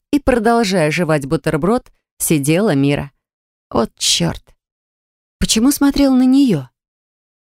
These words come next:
Наверное, показалось из-за слабого зрения. А другого объяснения она дать не могла. Но на лице Артема промелькнула тень волнения. Затем, словно она опять превратилась в невидимку, он отвернулся. Артем снова сухо кашлянул,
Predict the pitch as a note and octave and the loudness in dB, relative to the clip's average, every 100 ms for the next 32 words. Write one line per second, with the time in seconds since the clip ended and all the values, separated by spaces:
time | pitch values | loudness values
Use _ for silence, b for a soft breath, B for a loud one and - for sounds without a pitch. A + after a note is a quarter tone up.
0 | _ F#3 F#3+ F#3 F3 F3+ F3+ G3 F3+ D#3 | _ 0 2 2 0 -2 -2 -2 -2 -2
1 | B2+ C#3 - E3 F3+ F3+ D#3+ D#3+ F3+ F3+ | -4 -6 -6 -2 -2 0 -2 -2 -2 -2
2 | C#3 C#3 - _ _ _ - F#3 A3 G3+ | -2 -6 -12 _ _ _ -4 0 0 2
3 | G#3 G#3 A3 - G#3 G3+ G#3+ A3 F#3 F#3 | 0 0 -4 0 0 2 2 0 -2 -2
4 | G#3 G#3+ G3 F3 E3+ _ _ _ _ _ | 0 0 0 -4 -6 _ _ _ _ _
5 | _ A3 A#3+ B3 A#3 C4+ A#3+ - C#4+ B3+ | _ 0 2 2 2 0 -2 -2 0 0
6 | A#3 A3+ A3 G3 - A#3 A3+ G#3+ A3+ G#3+ | 0 0 0 0 -2 0 0 0 -2 0
7 | A3 A3 G3 C3+ C3+ C3 _ _ _ _ | 0 0 -2 -4 -6 -12 _ _ _ _
8 | _ _ _ - F3+ G#3 A3 G#3 - G3+ | _ _ _ -6 0 0 0 -2 0 0
9 | G3 F#3+ F#3+ F#3 G3+ F#3+ - E3 E3+ E3 | 0 0 0 -2 -2 -4 -4 -2 -2 -2
10 | F3+ D#3+ - E3 D#3 G3+ G3 D#3+ E3 - | -2 -2 -2 -2 0 -2 -2 -2 -4 -4
11 | E3+ C#3+ C3 - - - _ _ _ _ | -6 -4 -4 -6 -8 -12 _ _ _ _
12 | _ - F#3 G3 A3 G#3 - G3+ F#3+ G3 | _ -4 -4 -2 -2 -2 -2 -2 -2 -4
13 | F#3 F3+ G#3 G3+ F#3 F#3 F3 | -4 -4 -2 -2 -2 0 -2